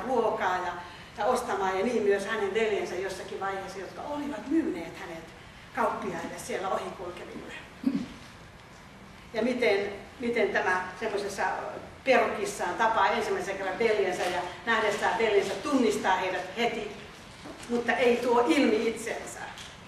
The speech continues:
Ja se on niin koskettavaa, että jos et ole lukenut sitä tarinaa Raamatusta,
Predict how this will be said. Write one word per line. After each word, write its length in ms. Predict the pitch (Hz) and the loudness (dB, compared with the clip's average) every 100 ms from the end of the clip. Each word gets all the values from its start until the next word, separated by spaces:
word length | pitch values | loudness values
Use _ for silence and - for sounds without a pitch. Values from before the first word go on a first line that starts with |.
| - - - - - | -18 -18 -18 -16 -8
Ja 80 | 240 | 0
se 120 | 254 | 2
on 80 | 240 | 4
niin 220 | 285 285 | 4 6
koskettavaa, 680 | 285 285 240 - - 190 208 | 6 4 0 0 2 2 2
että 160 | - | 0
jos 160 | 202 214 | -2 -2
et 160 | 202 | -2
ole 140 | 226 220 | 0 2
lukenut 480 | 285 247 202 185 175 | 2 2 2 2 0
sitä 220 | 233 202 | -2 0
tarinaa 540 | - 226 196 185 185 | 2 4 4 0 2
Raamatusta, 580 | 220 226 196 196 - - | 2 2 0 -4 -8 -6